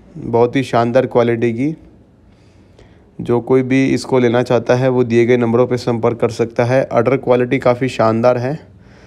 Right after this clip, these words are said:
ठीक है ना, Breed wise बहुत ही श-, ज़बरदस्त है। अपने पास ये sale के लिए available है। पूरे lot की price मैं आपको बता देता हूँ दोस्तों, तीन लाख, अ, हमने इस lot का प्राइस रखा है चार गायों का, जिसमें है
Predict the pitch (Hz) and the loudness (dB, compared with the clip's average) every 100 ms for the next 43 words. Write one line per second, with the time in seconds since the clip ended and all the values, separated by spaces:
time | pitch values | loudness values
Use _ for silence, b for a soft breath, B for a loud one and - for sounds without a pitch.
0 | B B - 120 131 120 110 123 123 123 | B B -8 -2 0 0 2 2 4 4
1 | 127 117 113 113 127 120 117 110 113 113 | 2 0 0 0 0 -4 -4 -2 2 2
2 | 120 127 123 - 139 170 - - - - | 2 0 -2 -2 -4 -6 -14 -20 -20 -20
3 | - - - - 113 127 131 131 123 135 | -20 -20 -20 -8 -4 -2 2 2 2 -2
4 | 120 123 120 127 123 113 120 120 123 123 | 0 0 0 2 2 2 2 2 2 0
5 | - - 127 135 123 123 123 143 139 127 | -6 0 2 4 4 2 2 -2 0 0
6 | 127 131 123 - 131 120 - 113 117 113 | 2 0 0 0 -4 -4 -4 2 2 2
7 | 117 113 110 - 156 - B B B B | -2 -2 -2 -4 -6 -6 B B B B
8 | B B - - 131 143 143 139 139 - | B B -18 -2 2 4 4 2 -2 -2
9 | 131 131 127 120 123 135 127 120 117 117 | 0 2 2 2 0 0 0 0 0 2
10 | 127 123 117 117 113 113 113 113 147 135 | -2 2 2 2 -2 -2 -4 -2 -4 -8
11 | - - 120 120 123 117 117 120 113 113 | -18 -2 2 2 0 -2 0 0 0 -4
12 | 120 117 135 | -4 -2 -2